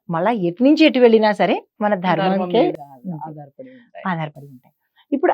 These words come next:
Speaker 1: ఆ ధర్మంలో కూడా విద్యుక్త ధర్మము,
Speaker 2: మ్మ్.
Speaker 1: విధి ప్లస్ ఉక్త.
Speaker 2: మ్మ్.
Speaker 1: విధి అంటే తప్పనిది,
Speaker 2: మ్మ్.
Speaker 1: ఉక్త అంటే
Speaker 2: చెప్పేది.
Speaker 1: చెప్పేది. విద్యుక్త ధర్మము.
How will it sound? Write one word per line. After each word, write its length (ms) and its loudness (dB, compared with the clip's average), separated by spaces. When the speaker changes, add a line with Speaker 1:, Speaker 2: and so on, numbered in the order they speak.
Speaker 1:
ఆ 140 8
ధర్మంలో 480 2
కూడా 220 0
విద్యుక్త 640 2
ధర్మము, 600 -2
Speaker 2:
మ్మ్. 460 -12
Speaker 1:
విధి 500 2
ప్లస్ 300 0
ఉక్త. 340 -8
Speaker 2:
మ్మ్. 580 -8
Speaker 1:
విధి 380 2
అంటే 400 -2
తప్పనిది, 400 -4
Speaker 2:
మ్మ్. 380 -10
Speaker 1:
ఉక్త 280 -6
అంటే 440 -4
Speaker 2:
చెప్పేది. 340 -20
Speaker 1:
చెప్పేది. 280 -12
విద్యుక్త 680 2
ధర్మము. 560 -6